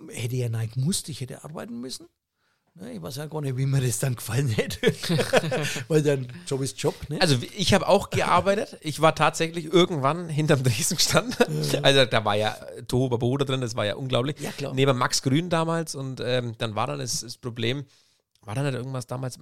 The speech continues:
Speaker 2: ab einer gewissen Zeit dürfte man kein Bier mehr ausschenken oder irgendwas war, oder waren sie leer? Ich habe keine Ahnung.
Speaker 1: Die waren leer gewesen sein.
Speaker 2: Also es war absolut fantastisch. Und, äh, Bier gab's keins mehr, die Kneipe war, aber die war nicht voll, die war, das war
Speaker 1: Ja.
Speaker 2: ein neues Wort dafür.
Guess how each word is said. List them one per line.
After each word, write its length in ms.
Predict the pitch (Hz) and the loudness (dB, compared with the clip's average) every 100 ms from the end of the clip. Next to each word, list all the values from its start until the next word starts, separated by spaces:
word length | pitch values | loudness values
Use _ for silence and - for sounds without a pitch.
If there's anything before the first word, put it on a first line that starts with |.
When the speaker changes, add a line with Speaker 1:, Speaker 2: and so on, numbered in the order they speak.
| - 123 | -20 -16
Speaker 2:
ab 160 | 120 | -10
einer 160 | 123 120 | -8 -6
gewissen 300 | 117 123 117 | -6 -8 -10
Zeit 220 | 123 131 | -10 -10
dürfte 180 | 123 127 | -10 -8
man 100 | 123 | -8
kein 100 | - | -8
Bier 140 | - 143 | -6 -6
mehr 140 | 160 | -6
ausschenken 560 | 143 - 139 151 139 131 | -6 -6 -6 -8 -16 -14
oder 180 | 123 - | -14 -12
irgendwas 400 | 127 143 117 - | -10 -8 -8 -4
war, 120 | 113 | 0
oder 160 | 113 110 | 2 4
waren 160 | 123 | 4
sie 80 | 120 | 4
leer? 320 | 110 123 156 | 6 6 4
Ich 120 | 131 | 0
habe 140 | 123 - | -6 -6
keine 360 | - 104 147 120 | -2 0 2 2
Ahnung. 220 | 143 156 | 0 -4
Speaker 1:
Die 120 | 175 143 | -6 -6
waren 120 | 123 | -4
leer 140 | 120 135 | -2 -2
gewesen 280 | 165 156 151 | 2 2 2
sein. 160 | - | 2
Speaker 2:
Also 80 | - | 0
es 160 | 151 117 | 0 2
war 340 | 127 139 131 | 4 4 2
absolut 400 | - 131 143 147 | -2 -2 -2 -2
fantastisch. 420 | 135 123 123 165 - - _ _ _ | -2 -2 -2 -4 -8 -20 _ _ _
Und, 320 | 143 135 135 | -4 -2 -4
äh, 320 | 139 135 135 117 | -6 -8 -8 -6
Bier 200 | 135 - | 0 0
gab's 320 | 131 123 - | 2 0 0
keins 240 | 170 160 | -2 -2
mehr, 120 | 147 151 | -2 -2
die 120 | 120 | -4
Kneipe 320 | 123 117 147 | -2 -2 -2
war, 120 | 120 | -2
aber 120 | 117 113 | -2 -4
die 140 | 110 | -4
war 80 | 110 | -4
nicht 100 | 110 | -6
voll, 300 | - 113 143 | -4 -4 -4
die 180 | 135 113 | -4 -2
war, 340 | 107 110 117 _ _ _ _ _ _ _ _ | 0 0 -6 _ _ _ _ _ _ _ _
das 180 | 127 110 | -10 -6
war 220 | 107 110 - | -4 -6 -6
Speaker 1:
Ja. 80 | 139 | -6
Speaker 2:
ein 60 | 127 | -2
neues 300 | 120 120 123 | -2 -2 0
Wort 140 | 131 | 0
dafür. 340 | 160 - 165 | -2 -4 -6